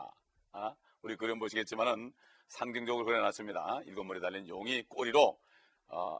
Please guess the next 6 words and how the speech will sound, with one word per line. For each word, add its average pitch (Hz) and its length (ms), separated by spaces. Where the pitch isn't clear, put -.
별들을 110 540
땅에 110 200
떨어지겠죠. 120 760
위에는 107 420
여인이 123 280
있습니다. - 420